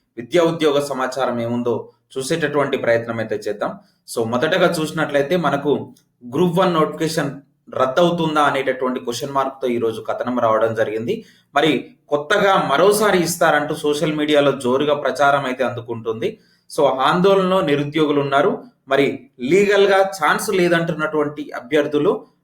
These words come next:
రీకండక్ట్ చేయొద్దని కోర్టు ఆదేశాలు, మళ్ళీ రాసేందుకు సిద్ధంగా లేని క్యాండిడేట్స్ కోచింగ్ సెంటర్ల నిర్వాహకుల పని అని డౌట్ పడతా ఉన్నారన్నమాట.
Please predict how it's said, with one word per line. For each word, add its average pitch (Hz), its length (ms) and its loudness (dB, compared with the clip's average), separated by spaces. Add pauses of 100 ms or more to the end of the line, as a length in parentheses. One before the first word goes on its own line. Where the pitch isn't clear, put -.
(100)
రీకండక్ట్ 190 880 0
చేయొద్దని 151 440 -2
కోర్టు 147 400 -2
ఆదేశాలు, 143 720 0 (260)
మళ్ళీ 185 340 2
రాసేందుకు 175 600 2
సిద్ధంగా 156 460 -2
లేని 143 260 2
క్యాండిడేట్స్ 135 640 -2 (440)
కోచింగ్ 220 440 2
సెంటర్ల 170 580 0
నిర్వాహకుల 160 640 0
పని 139 280 0
అని 135 260 -2
డౌట్ 131 380 0
పడతా 113 260 -2
ఉన్నారన్నమాట. 95 600 -8